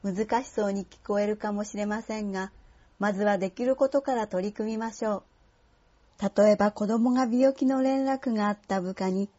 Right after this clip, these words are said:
「こちらは大丈夫だから言ってあげなさい」とすぐに言えるのか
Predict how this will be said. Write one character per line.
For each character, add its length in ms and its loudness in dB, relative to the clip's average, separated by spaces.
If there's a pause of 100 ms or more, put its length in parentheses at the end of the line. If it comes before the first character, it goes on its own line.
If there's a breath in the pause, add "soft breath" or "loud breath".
(280)
「こ 100 -2
ち 120 -2
ら 160 6
は 120 2
大 280 2
丈 220 4
夫 140 0
だ 140 -2
か 140 -4
ら 140 2
言 100 2
っ 40 -4
て 300 0
あ 80 2
げ 120 0
な 180 0
さ 200 -4
い」 100 -6 (380)
と 100 -4
す 180 -2
ぐ 140 4
に 240 4
言 100 2
え 40 0
る 120 -2
の 140 0
か 220 -4